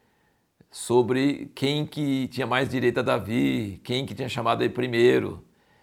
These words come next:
E diz que, terminou falando que o, a palavra de Judá era mais forte que os de Israel. E aí sempre surge um aventureiro, um político, um, um cara que quer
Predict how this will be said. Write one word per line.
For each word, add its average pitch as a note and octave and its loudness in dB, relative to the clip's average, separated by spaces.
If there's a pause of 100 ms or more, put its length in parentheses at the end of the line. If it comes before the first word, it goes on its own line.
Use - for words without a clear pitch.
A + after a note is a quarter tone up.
(260)
E A#2 -4
diz C3+ -2
que, - -18
terminou C3 2
falando C3 -2
que C#3 0
o, A#2 -2
a A#2 -2
palavra A#2+ 2
de A2 -4
Judá A2+ 2
era C3+ 4
mais C3+ 0
forte A#2+ 0
que - -6
os A#2+ -6
de B2+ -4
Israel. A2+ 0 (760)
E C#3 4
aí F3+ 6
sempre G3+ 2
surge D#3 2
um C#3 -2
aventureiro, B2+ 2
um G#2+ -10
político, A#2+ -2
um, G2+ -6
um - -12
cara A#2 2
que A#2+ -6
quer A2+ -2